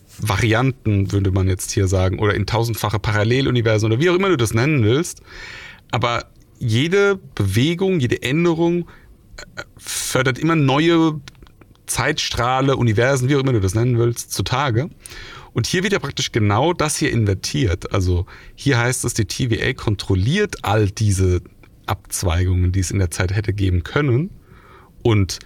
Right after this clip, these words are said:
parallelisiert praktisch alle auf einen flachen Strahl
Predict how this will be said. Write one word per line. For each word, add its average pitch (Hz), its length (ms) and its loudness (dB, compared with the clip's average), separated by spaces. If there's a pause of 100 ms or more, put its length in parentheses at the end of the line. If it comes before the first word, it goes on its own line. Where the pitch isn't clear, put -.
(280)
parallelisiert 117 640 2
praktisch - 380 -4
alle 127 340 0
auf - 320 -4 (140)
einen 135 240 0
flachen - 380 -2
Strahl 151 520 -2